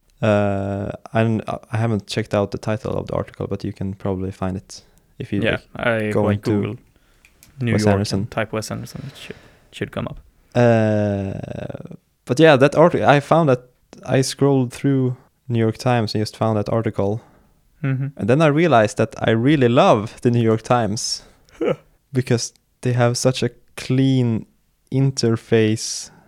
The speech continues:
Speaker 1: with such beautiful photographs. Like, all the
Speaker 2: <laughs>
Speaker 1: photos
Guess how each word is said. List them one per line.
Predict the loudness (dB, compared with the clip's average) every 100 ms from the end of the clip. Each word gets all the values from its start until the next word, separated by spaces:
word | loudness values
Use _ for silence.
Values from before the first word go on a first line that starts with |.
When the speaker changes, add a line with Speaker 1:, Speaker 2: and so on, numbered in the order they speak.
| _ _ -4
Speaker 1:
with | -4 -2
such | -2 0 -2 -8 -6
beautiful | 0 0 0 0 2 0
photographs. | -2 -2 0 2 2 2 0 -6 -10 -4
Like, | -2 2
all | 6 6
the | 6
Speaker 2:
<laughs> |
Speaker 1:
photos | 4 4 4 2 -4